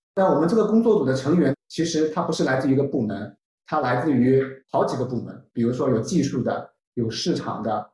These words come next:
有运营的，有人力资源，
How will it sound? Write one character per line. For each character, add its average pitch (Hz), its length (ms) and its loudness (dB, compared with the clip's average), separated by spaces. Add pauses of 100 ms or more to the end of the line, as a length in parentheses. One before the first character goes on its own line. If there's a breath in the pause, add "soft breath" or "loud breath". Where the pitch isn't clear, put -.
(140)
有 120 160 -2
运 170 240 2
营 113 160 2
的， - 340 0 (160)
有 120 300 2
人 123 160 2
力 143 120 4
资 156 140 -2
源， 117 420 0